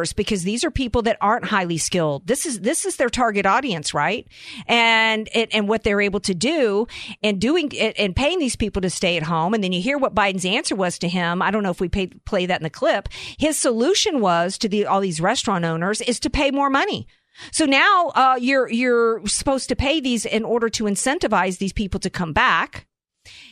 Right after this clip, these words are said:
Waiters and waitresses, they're supposed to be paid, what, thirty dollars an hour to serve fried cheese sticks? That's ridiculous.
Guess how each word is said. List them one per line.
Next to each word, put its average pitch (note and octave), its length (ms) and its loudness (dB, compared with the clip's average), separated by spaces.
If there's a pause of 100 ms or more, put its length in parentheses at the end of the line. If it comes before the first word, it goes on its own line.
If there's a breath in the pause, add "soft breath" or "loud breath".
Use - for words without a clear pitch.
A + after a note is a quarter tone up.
(200 loud breath)
Waiters G3+ 420 2
and F#3 100 -2
waitresses, F3+ 540 -2
they're A#3+ 100 2
supposed - 340 -2
to A3 60 -8
be A#3 120 -2
paid, A#3 280 -2
what, G#3+ 200 0
thirty F#3+ 400 -2
dollars G3+ 380 2
an F#3 80 2
hour B3+ 480 2 (400)
to C4+ 100 0
serve A#3 300 0
fried F#3 240 0
cheese F#3 260 0
sticks? - 600 0 (480)
That's D4 200 0
ridiculous. C4+ 840 0